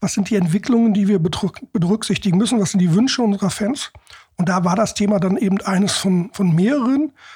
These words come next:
wo wir gesagt haben, das wollen wir machen. Deswegen haben wir auch formuliert, wir wollen enkeltaugliches Steckenpferd der Menschen der Region werden. Und, äh, deswegen Zukunftsorientierung da rein.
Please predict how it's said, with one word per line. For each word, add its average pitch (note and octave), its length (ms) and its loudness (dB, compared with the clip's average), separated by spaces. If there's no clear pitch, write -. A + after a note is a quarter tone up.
wo F#3 60 -2
wir - 0 -
gesagt F#3 200 -2
haben, F#3 140 0
das D#3 140 0
wollen F#3+ 180 2
wir C4 60 2
machen. G#3 240 0
Deswegen F#3+ 200 0
haben F#3 140 2
wir G#3 240 0
auch G3+ 240 -2
formuliert, F#3+ 540 0
wir F3 100 0
wollen F#3 240 0
enkeltaugliches A3 840 0
Steckenpferd G3 680 -4
der G3 80 -2
Menschen F#3+ 320 0
der F#3 100 2
Region F3 400 2
werden. E3 320 0
Und, F3 300 0
äh, E3+ 160 2
deswegen F3 360 0
Zukunftsorientierung F#3+ 1040 0
da F3+ 120 -2
rein. G3+ 320 0